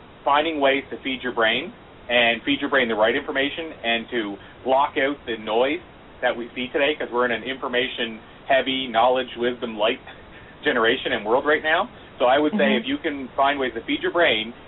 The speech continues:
Speaker 1: and to make sure you, uh, filter out the noise, that would be the, the biggest trait I would work on.
Speaker 2: Is, when you found your passion, is that what, uh, made you launch a radio show about passion to help others,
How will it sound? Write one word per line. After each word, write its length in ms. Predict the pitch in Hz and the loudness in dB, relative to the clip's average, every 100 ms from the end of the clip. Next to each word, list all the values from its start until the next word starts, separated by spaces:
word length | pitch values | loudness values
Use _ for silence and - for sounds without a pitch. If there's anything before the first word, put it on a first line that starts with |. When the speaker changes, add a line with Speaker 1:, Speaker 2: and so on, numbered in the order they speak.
| - 123 | -10 -2
Speaker 1:
and 320 | 123 120 120 | 0 0 -2
to 380 | 131 123 117 113 - - - - - - - | -2 0 -2 -4 -10 -20 -20 -20 -20 -20 -6
make 240 | 147 156 - | 0 0 0
sure 140 | 170 160 | 0 2
you, 240 | 143 135 120 | 0 -4 0
uh, 280 | 123 117 113 - | 4 4 2 0
filter 260 | 156 - | -2 0
out 120 | 135 127 | -2 -2
the 60 | |
noise, 460 | 110 135 123 92 117 - - - | -2 0 2 0 -8 -16 -10 0
that 180 | 135 143 | 0 0
would 120 | 127 | -4
be 100 | 123 | -4
the, 140 | 117 - 123 | -4 -6 -8
the 60 | |
biggest 260 | 120 120 120 | -8 -6 -2
trait 180 | 123 98 | 0 2
I 100 | 98 | 2
would 140 | 101 | 0
work 140 | 90 80 | -6 -6
on. 80 | 82 - - - - - - - - - - | -10 -16 -20 -20 -20 -20 -20 -20 -18 -16 -2
Speaker 2:
Is, 200 | 262 247 240 - 226 | -2 -2 -6 -12 -10
when 200 | 233 247 | -8 -8
you 120 | 269 277 | -8 -4
found 300 | 277 262 254 | 0 0 0
your 120 | 226 226 | -6 -8
passion, 560 | - 220 220 - 202 | -2 2 2 -2 -10
is 100 | 196 185 | -10 -2
that 260 | 175 - | -2 -2
what, 220 | - - - 190 - | -4 -6 -4 -10 -8
uh, 240 | - 175 139 92 - - - - - - - - - | -4 -2 -4 -10 -20 -20 -20 -20 -20 -20 -20 -16 -6
made 240 | 196 202 | -2 -2
you 140 | 185 185 | -4 -4
launch 400 | 185 180 190 - | 2 2 2 -2
a 60 | |
radio 340 | 170 170 165 180 - | -2 -2 -2 -6 -4
show 160 | 185 | -2
about 380 | 175 170 151 165 | -2 2 0 0
passion 520 | - 170 170 - 180 185 | -2 -4 -4 -6 -12 -10
to 80 | 185 | -6
help 260 | 151 - | -6 -4
others, 360 | 156 170 202 | -4 -4 -8